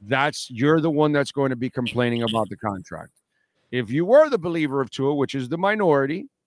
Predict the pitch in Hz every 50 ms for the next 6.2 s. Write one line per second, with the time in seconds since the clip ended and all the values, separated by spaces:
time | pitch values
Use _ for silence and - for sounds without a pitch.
0 | _ _ _ _ _ _ _ _ _ 120 120 123 139 175 - - _ - 127 143
1 | - 254 285 277 269 226 247 233 202 202 180 180 190 185 175 160 135 127 123 123
2 | 147 160 - _ _ _ _ _ _ _ _ _ _ _ _ _ - 135 151 170
3 | 190 196 - 202 190 165 _ _ _ _ 151 156 160 156 131 120 110 104 - 98
4 | - 117 101 98 - - 110 107 - 120 110 107 123 110 110 117 120 113 120 139
5 | 147 - 139 147 147 151 151 151 - - - 147 160 170 170 147 127 131 117 -
6 | 131 127 123 117